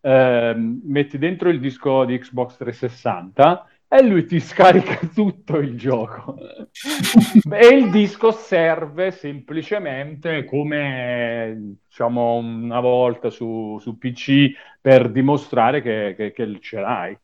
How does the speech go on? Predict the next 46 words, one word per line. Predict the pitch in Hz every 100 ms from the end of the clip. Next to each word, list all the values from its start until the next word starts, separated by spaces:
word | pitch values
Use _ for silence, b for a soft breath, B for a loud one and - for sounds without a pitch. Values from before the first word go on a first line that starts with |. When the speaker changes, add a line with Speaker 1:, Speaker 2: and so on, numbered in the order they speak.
| _
Speaker 1:
Quindi | - - 131
Speaker 2:
Chiaro, |
Speaker 1:
lo | 143
Speaker 2:
sì, | 151
Speaker 1:
tieni | 156 160
Speaker 2:
sì. | 160
Speaker 1:
dentro, | 170 170 165 147 160 156
fai | 131 120
il |
check, | 113 - 143 131 - 160 143 117
vede, | 131 131 139 180
ma | 147
poi | 131 135
ti |
fa | - 131
funzionare. | - 107 - 110 113 110 101 - _ _ _ _
Eh, | 107 107
vabbè | 113 117 147
che |
funziona | 147 135 120 117
così | 107 107 120
anche | 120 120 117
con, | 113 113 107
eh, | 107 107
tutti | 123 120 -
i | 110
giochi | 98 117 107 113 107
P | 113
S | 110 110
quattro | 104 110 104
e | 101
Xbox | - - 95 -
One, | 101 82 87 110
eh. | 117 b b _
Tu | 131 127 117 110
metti | 117 117 117
dentro | 120 113
il | 110
disco, | 139 -
ma | 117
poi | 120
il | 110
gioco | 117 117
lo | 107
installi | 110 107 98 92
tutto. | 101 87 _